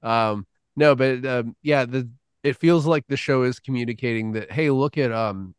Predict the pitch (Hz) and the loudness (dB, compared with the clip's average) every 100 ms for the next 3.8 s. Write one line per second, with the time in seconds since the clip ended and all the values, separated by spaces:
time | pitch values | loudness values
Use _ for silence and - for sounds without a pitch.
0 | _ 117 110 95 107 113 110 98 113 127 | _ -8 -6 -6 -4 -2 -2 -4 -4 -2
1 | 107 90 92 87 120 - 104 - - 110 | -2 -6 -8 -6 -8 -6 -10 -10 -8 -6
2 | 98 101 101 - - _ _ _ _ _ | -6 -8 -8 -10 -20 _ _ _ _ _
3 | _ _ 107 104 101 104 - 92 | _ _ -2 -2 -2 -6 -8 -10